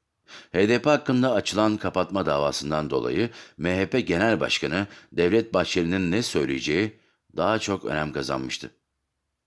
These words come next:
Çünkü Bahçeli bir süredir H D P'nin kapatılması için çağrı yapıyordu. "Bir daha açılmamak üzere" vurgusu. Bahçeli, H D P'nin kapatılması konusunda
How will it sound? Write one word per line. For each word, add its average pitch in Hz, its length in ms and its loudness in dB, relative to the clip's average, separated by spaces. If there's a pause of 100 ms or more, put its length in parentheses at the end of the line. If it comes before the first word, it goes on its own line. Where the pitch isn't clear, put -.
(100)
Çünkü 117 360 0
Bahçeli 85 440 0
bir 85 120 2
süredir 85 440 -2 (240)
H 85 160 0
D 92 160 0
P'nin 110 360 2
kapatılması 90 680 -2
için 85 300 -4
çağrı 90 320 2
yapıyordu. 69 400 -2 (720)
"Bir 117 240 4
daha 87 180 4
açılmamak 82 640 0
üzere" 67 280 -4
vurgusu. 62 440 -8 (580)
Bahçeli, 73 540 0 (220)
H 85 180 2
D 101 160 4
P'nin 110 280 2
kapatılması 85 640 -4
konusunda 71 640 -2